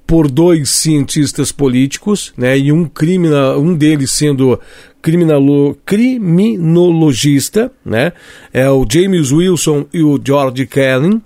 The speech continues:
né, que realizaram essa pesquisa e publicaram um estudo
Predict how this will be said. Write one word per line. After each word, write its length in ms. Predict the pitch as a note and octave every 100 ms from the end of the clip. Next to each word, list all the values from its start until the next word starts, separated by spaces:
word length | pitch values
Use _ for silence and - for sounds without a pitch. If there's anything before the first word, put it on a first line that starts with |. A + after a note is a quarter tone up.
| -
né, 160 | C3+
que 120 | C3+ C#3
realizaram 540 | C#3+ C#3+ A#2+ B2 B2+
essa 160 | B2 C#3
pesquisa 640 | C#3+ C3+ - C#3 C#3+ F3+ - - - -
e 400 | E3+ G3 G3+ G3 D3
publicaram 840 | B3 B3 F#3 G#3 G3 D3+ A2 F2 - -
um 200 | E3 E3+
estudo 580 | E3 - - A#3 A3+ A#3